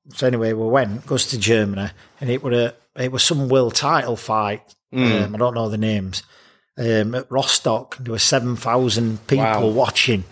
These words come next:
Speaker 1: but they, they are a bit weird, Germans, 'cause they sit, no, like when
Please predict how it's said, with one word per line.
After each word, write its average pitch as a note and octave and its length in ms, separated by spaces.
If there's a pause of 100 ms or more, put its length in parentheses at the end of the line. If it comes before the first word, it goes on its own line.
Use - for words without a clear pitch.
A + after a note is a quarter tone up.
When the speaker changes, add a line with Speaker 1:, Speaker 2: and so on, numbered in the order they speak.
(340)
Speaker 1:
but D#3+ 140
they, C#3+ 100 (440)
they C#3 100
are E3 200
a D#3 40
bit B2+ 320
weird, C#3 340 (220)
Germans, G#2 680 (680)
'cause - 240
they D3+ 240
sit, - 400
no, F3 140
like D#3 260
when C#3 200